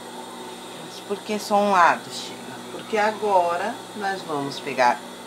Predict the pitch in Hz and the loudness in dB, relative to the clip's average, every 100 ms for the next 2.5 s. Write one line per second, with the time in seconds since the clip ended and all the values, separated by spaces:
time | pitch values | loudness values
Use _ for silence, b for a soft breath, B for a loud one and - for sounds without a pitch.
0 | - 175 170 165 202 220 202 170 165 - | -2 0 2 0 0 2 8 8 8 2
1 | 180 175 165 151 - - 160 160 151 175 | -4 0 2 2 -4 -2 -2 2 4 2
2 | 233 - 131 123 131 | 0 -6 -4 -2 -2